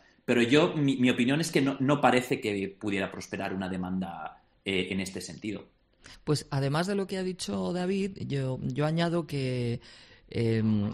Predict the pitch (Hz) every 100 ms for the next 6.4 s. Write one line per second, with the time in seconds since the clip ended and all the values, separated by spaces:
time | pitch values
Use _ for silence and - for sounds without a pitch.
0 | 117 - 120 143 151 156 143 165 156 156
1 | 127 120 117 113 110 107 113 113 - 156
2 | - 131 - - - - - - _ -
3 | 120 113 113 110 107 104 - - 120 -
4 | 110 120 117 127 127 131 120 - 131 -
5 | 117 107 104 101 - 107 110 - 117 117
6 | 113 113 120 117